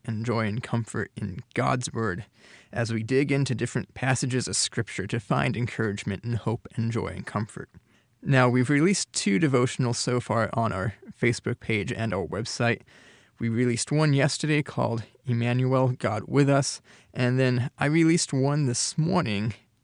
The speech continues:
in response to a life event that happened in my life that really touched me, that I thought would be a big encouragement for everybody to hear. We're not gonna have an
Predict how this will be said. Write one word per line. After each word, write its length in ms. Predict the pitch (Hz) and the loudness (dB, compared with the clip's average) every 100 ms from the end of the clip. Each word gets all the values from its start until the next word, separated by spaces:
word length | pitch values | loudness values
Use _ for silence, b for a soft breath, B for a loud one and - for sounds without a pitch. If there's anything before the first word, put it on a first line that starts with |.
| - | -4
in 160 | 139 | -2
response 640 | 120 - - - 165 165 - | 0 -2 -2 0 2 2 0
to 180 | - 113 | 0 -2
a 20 | |
life 400 | 107 107 127 - | -2 -2 -2 -2
event 300 | 113 113 - | -2 -2 -2
that 120 | 117 | -2
happened 360 | 110 120 - 113 | 0 0 0 -4
in 120 | 90 | -4
my 180 | 107 127 | -2 0
life 340 | 127 117 131 | 0 0 -2
that 160 | - - | -4 -4
really 220 | 117 92 | -2 -4
touched 420 | - - 139 - | -2 -2 -2 -2
me, 220 | 151 147 - B B B B | -2 -2 -6 B B B B
that 240 | 120 123 | 2 4
I 120 | 131 139 | 4 2
thought 260 | - 143 | 2 0
would 140 | 127 117 | 0 0
be 220 | 113 101 - - | 0 -2 -6 -6
a 120 | 120 | -2
big 280 | 117 143 135 | 2 4 4
encouragement 720 | 123 - 131 123 107 95 - | 2 4 2 4 0 -2 -6
for 140 | - - | -8 -4
everybody 400 | 113 113 107 95 | -2 -2 -4 -4
to 80 | - | -8
hear. 460 | - 123 85 - b b b b b b b - | -6 -4 -2 -6 b b b b b b b 0
We're 100 | 139 | 2
not 260 | 160 180 | 4 4
gonna 160 | 185 160 | 4 4
have 180 | 160 | 6
an 120 | 135 | 4